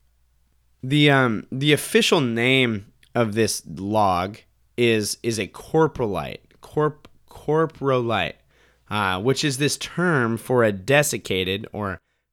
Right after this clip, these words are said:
dehydrated leaving. Now, it's, it's literally turd jerky.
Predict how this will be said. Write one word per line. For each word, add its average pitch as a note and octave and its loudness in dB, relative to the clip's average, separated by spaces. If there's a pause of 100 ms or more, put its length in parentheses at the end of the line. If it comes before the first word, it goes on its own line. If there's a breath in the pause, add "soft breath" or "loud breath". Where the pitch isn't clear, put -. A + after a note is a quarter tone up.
(140)
dehydrated A#2+ 2
leaving. F2+ -4
Now, G2+ -2 (1400)
it's, F3 4 (280)
it's - -2
literally D#3 4
turd A2 0
jerky. F2 -8